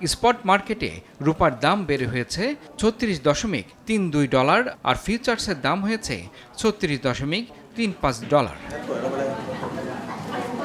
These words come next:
মূলত ইসরায়েল ইরানের পাল্টাপাল্টি হামলার জেরে বিনিয়োগকারীরা নিরাপদ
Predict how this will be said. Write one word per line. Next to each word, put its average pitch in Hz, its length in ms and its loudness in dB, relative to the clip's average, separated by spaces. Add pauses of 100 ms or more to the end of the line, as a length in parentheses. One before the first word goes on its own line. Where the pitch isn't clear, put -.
(2250)
মূলত 233 280 4 (460)
ইসরায়েল 233 340 4 (140)
ইরানের 165 380 2
পাল্টাপাল্টি 185 640 0
হামলার 120 300 0 (100)
জেরে 147 240 0 (280)
বিনিয়োগকারীরা 147 680 2 (300)
নিরাপদ 233 360 6